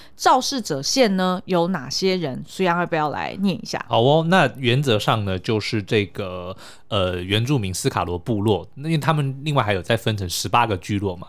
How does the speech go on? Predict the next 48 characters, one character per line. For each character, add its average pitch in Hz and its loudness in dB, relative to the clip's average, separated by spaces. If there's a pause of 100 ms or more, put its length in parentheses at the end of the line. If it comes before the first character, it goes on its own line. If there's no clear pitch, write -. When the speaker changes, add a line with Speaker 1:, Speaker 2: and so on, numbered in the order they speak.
Speaker 2:
对， 175 4
Speaker 1:
对， - -
对。 165 2
Speaker 2:
所 117 4
以 110 2
你 147 -2
到 123 4
时 117 0
候 113 2
会 120 2
看 120 0
到 104 2
有 87 -6
不 - -8
同 90 -8
的 98 -4
每 92 -8
一 101 -8
个， 113 2 (280)
每 101 -2
一 117 0
个 98 2 (440)
聚 143 0
落 117 4
都 110 2
有 87 -2
自 110 -6
己 90 -12
的 98 -12
算 104 -2
是 107 -2
领 95 -4
袖， 131 0
Speaker 1:
对。 208 4
Speaker 2:
但 139 4
是 156 0
呢， 117 2
整 92 -2
个 101 -4
斯 151 -4
卡 113 0
罗 92 -4
族 101 -4
群 92 -6
的 104 -2
大 120 0 (120)
骨 90 -8
头 95 -4